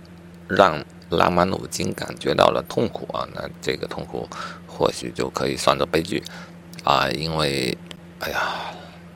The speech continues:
得得得，我现在越来越感觉啊，这种悲剧有点一厢情愿啊，因为拉马努金之死是，是否完全因为他的身体原因，还是因为精神方面的因素也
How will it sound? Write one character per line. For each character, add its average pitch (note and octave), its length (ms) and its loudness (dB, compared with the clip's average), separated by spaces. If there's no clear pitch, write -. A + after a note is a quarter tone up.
得 D#2 140 6
得 - 140 2
得， C#2 260 4
我 - 80 -4
现 - 100 -2
在 - 60 6
越 - 120 8
来 - 120 6
越 E3 120 6
感 C3 260 2
觉 C#3 160 0
啊， D3+ 320 4
这 - 140 2
种 D3+ 220 -4
悲 F3 140 2
剧 C#3+ 200 -2
有 - 120 2
点 - 180 -2
一 E3+ 40 -4
厢 F#2+ 240 0
情 - 240 -6
愿 G2 120 4
啊， - 200 0
因 C2+ 180 -8
为 C2+ 200 -4
拉 E2 160 6
马 E2+ 120 6
努 D2+ 200 2
金 F2 280 0
之 F#2 220 2
死 - 300 -4
是， - 180 0
是 - 180 6
否 - 160 6
完 - 240 2
全 - 240 0
因 C#2+ 220 0
为 C2+ 160 2
他 - 200 -2
的 - 160 -2
身 - 260 0
体 - 220 -6
原 A1 180 -4
因， A#1 120 -4
还 - 220 6
是 D2+ 200 4
因 D2+ 120 2
为 D2 180 2
精 F2+ 240 0
神 - 180 -2
方 D#2+ 140 0
面 D2+ 160 0
的 C2 60 -4
因 E2+ 180 -4
素 - 200 -2
也 G#1+ 200 -4